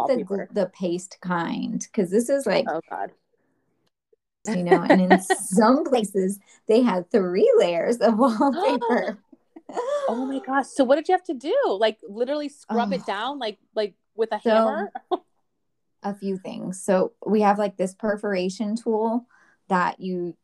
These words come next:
Speaker 1: you, like, rub over it. It perforates all of the wallpaper.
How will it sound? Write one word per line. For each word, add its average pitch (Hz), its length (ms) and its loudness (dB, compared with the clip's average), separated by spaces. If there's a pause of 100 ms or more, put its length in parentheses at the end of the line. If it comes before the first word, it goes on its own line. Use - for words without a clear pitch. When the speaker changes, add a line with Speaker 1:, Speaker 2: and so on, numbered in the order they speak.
(100)
Speaker 1:
you, 175 200 -4
like, 165 160 -2
rub 196 320 4
over 185 300 0
it. 180 180 -4
It - 140 -12
perforates 196 720 -6 (160)
all 185 160 2
of 185 100 -2
the 190 120 0
wallpaper. 170 760 -4